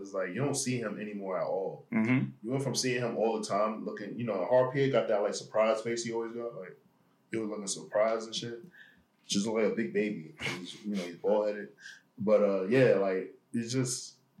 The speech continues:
Speaker 1: like, I'm not mad at it. It's just like, what the fuck? Like, it just seemed like Puff was just like, "Yo, I'ma just get everybody on this shit."
Speaker 2: Yeah.
Speaker 1: "Yo, Beans, I think you nice. Nas, I think you
Speaker 2: Well,
Speaker 1: nice."
Speaker 2: they was around, you
Speaker 1: Yeah.
Speaker 2: know? They was probably just around
Speaker 1: Yeah, they
Speaker 2: doing
Speaker 1: was just in the studio just, just
Speaker 2: in their
Speaker 1: drinking
Speaker 2: own
Speaker 1: and shit.
Speaker 2: sessions. 'Cause the, I mean, The Truth came out in ninety-nine, I think.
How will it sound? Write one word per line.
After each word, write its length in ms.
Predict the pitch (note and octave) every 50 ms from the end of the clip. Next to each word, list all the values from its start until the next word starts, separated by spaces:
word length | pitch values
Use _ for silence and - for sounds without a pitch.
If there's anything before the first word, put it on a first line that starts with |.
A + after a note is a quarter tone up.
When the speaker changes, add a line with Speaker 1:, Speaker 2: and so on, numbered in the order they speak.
| _ _ _ _ _ _ _ - -
Speaker 1:
like, 140 | B2 A#2 A2+
I'm 140 | A2+ C3 D3+
not 220 | D#3 C#3 A2 G2
mad 220 | G#2 A2+ B2 C#3 C#3
at 140 | C#3 C#3+ D3
it. 100 | D3 B2+
It's 140 | B2 A#2+ C3+
just 160 | C3+ C3 -
like, 200 | B2+ A2 F#2+ F#2
what 180 | G#2+ B2+ B2+ -
the 40 | -
fuck? 380 | - - C3 B2+ G#2+ - -
Like, 160 | G2 G2 F#2+
it 80 | G2 A#2
just 200 | C3 C3+ C3 C3
seemed 180 | C#3 C#3 C3+ B2+
like 180 | A#2+ G#2+ G#2+ -
Puff 200 | D3 C#3 B2 A#2+
was 100 | A#2+ A2
just 140 | A#2 A2+ -
like, 100 | A2+ A2
"Yo, 100 | A2 A2+
I'ma 160 | - F3+ F#3+
just 200 | D3+ C3 - - -
get 140 | B2 G#2 A#2
everybody 440 | D#3+ F#3+ - - G#2 G#2+ - F#2 F#2
on 140 | - - -
this 120 | - -
shit." 300 | - - - G#2+ F#2 A#2
Speaker 2:
Yeah. 300 | G#2+ A#2+ D3 E3+ E3 C3 G#2+
Speaker 1:
"Yo, 100 | G2+ F#2+
Beans, 340 | - - D3 E3+ F3+ F3 F3
I 120 | - -
think 200 | - C#3+ C3 C3
you 120 | E3 G3+ G3
nice. 320 | F3+ F3 G3 A3 - - C3
Nas, 240 | C#3+ D#3 F3 D#3+
I 80 | D#3+ -
think 220 | - D#3+ C3+ C3+ -
you 80 | F#3+ D3
Speaker 2:
Well, 140 | B2 A#2+ A#2+
Speaker 1:
nice." 100 | B2+ C3+
Speaker 2:
they 60 | C3+
was 140 | C#3 C#3 C3
around, 680 | A#2 G2+ G2+ A2+ C3 D3+ D#3+ C3+ G#2+ G2 F#2 F#2+ G2
you 120 | G2 G#2 G#2
Speaker 1:
Yeah. 60 | -
Speaker 2:
know? 240 | G#2 G#2 G#2 A2 A#2
They 60 | A2+ A2+
was 120 | A#2 A#2
probably 300 | A#2 - B2+ A#2+ A#2+ A#2
just 200 | A2 A2+ A2+ -
around 520 | F#2+ F2+ F#2 G2 G#2 G2+ F#2+ F2+ F2 F2+ G2+ G#2+
Speaker 1:
Yeah, 180 | A2+ A#2+ A2+ G#2
they 80 | G2 G#2+
Speaker 2:
doing 280 | A2 A2 A2 G#2+ G#2 G#2
Speaker 1:
was 80 | G2+ G2+
just 100 | - A#2+
in 80 | B2 B2
the 40 |
studio 380 | A#2+ - - C3+ C3+ C3 C3 B2+
just, 300 | A#2+ A#2+ A#2+ G#2+ G2 F#2+ F#2+
just 160 | - G#2+ -
Speaker 2:
in 80 | G#2+ G#2+
their 80 | G#2+ G#2
Speaker 1:
drinking 180 | - - G#2 G#2+
Speaker 2:
own 80 | A2
Speaker 1:
and 80 | A2 G#2+
shit. 80 | -
Speaker 2:
sessions. 760 | - A2 A2 G#2+ - - G2+ F#2+ F#2 F#2 F#2+ - - - - -
'Cause 260 | - A2 G2+ G2+ G2+
the, 240 | - G2+ G2 F#2 -
I 40 | G#2
mean, 240 | G#2 G#2 G2+ G2+ G2
The 100 | G2 F#2+
Truth 340 | - - - B2+ C#3 C3+ C3+
came 200 | - G#2+ G2+ G2
out 120 | F#2 F#2 F#2
in 80 | F#2
ninety-nine, 440 | F#2+ F#2 F#2+ F#2 F2+ F#2 F#2 F#2+ F#2
I 60 | F#2 F#2+
think. 300 | - G2 F#2+ G#2 G2+